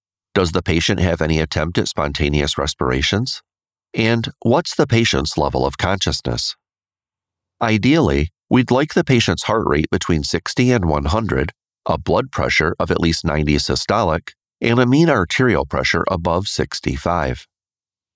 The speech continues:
This can be accomplished by ensuring an adequate airway, I V fluids, and medications such as atropine, dopamine,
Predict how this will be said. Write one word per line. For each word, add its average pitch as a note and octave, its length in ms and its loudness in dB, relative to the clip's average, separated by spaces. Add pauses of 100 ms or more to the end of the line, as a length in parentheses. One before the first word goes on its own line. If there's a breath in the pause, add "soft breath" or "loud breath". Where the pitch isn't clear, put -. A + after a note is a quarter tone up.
(120)
This D#3+ 160 0
can G3 160 0
be D3 160 4
accomplished F2 680 -2
by D#2+ 120 -2
ensuring F2 500 0
an D#2+ 100 -2 (100)
adequate G2 440 0
airway, C#2+ 500 0 (340)
I D#2 220 0
V F#2+ 220 2
fluids, C#2+ 520 0 (280)
and G#2+ 180 -2
medications B2 720 2
such D2 240 -2
as C#2 120 0 (120)
atropine, B2 720 0 (120)
dopamine, F#2+ 680 0